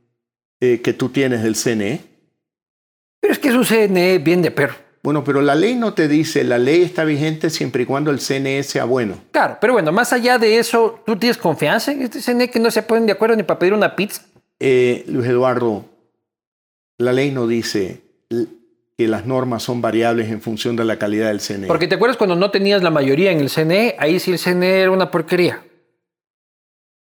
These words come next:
Speaker 1: Yo no dije que era una porquería nunca. Yo fui al C N E, lo enfrenté al señor Pozo y le dije en su cara que nadie en el Ecuador creía en él.
Speaker 2: No, no digo que en la época de Pozo,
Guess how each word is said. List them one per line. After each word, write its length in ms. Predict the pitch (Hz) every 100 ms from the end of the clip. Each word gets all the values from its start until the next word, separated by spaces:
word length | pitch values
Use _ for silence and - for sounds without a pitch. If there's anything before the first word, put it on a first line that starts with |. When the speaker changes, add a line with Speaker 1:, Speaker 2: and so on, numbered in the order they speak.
| -
Speaker 1:
Yo 180 | 123 214
no 120 | 247
dije 240 | 220 185
que 80 | 135
era 80 | 113
una 180 | 110 104
porquería 480 | 107 - 101 107 98
nunca. 440 | 98 95 98 104 _ _
Yo 180 | 113 147
fui 220 | 160 202
al 120 | 180 151
C 220 | - 185
N 240 | 180 170
E, 180 | 240 247 _ _ _ -
lo 100 | 131
enfrenté 520 | 127 131 123 120 190
al 80 | 190
señor 680 | - 170 175 170 156 131 123 _ _ _ _
Pozo 420 | 190 214 - 202
y 60 | 156
le 100 | 139
dije 200 | 139 160
en 60 | 170
su 200 | - 147
cara 320 | 156 147 123
que 100 | 131
nadie 440 | 135 180 190 160
en 100 | 123
el 100 | 120
Ecuador 440 | 117 120 123 147 156
creía 320 | 131 120 113
en 80 | 98
él. 160 | 85 - _
Speaker 2:
No, 120 | 233 233
no 240 | 233 269
digo 200 | 285 269
que 100 | 180
en 60 | 170
la 60 |
época 300 | 170 196 185
de 100 | 143
Pozo, 320 | 139 220 -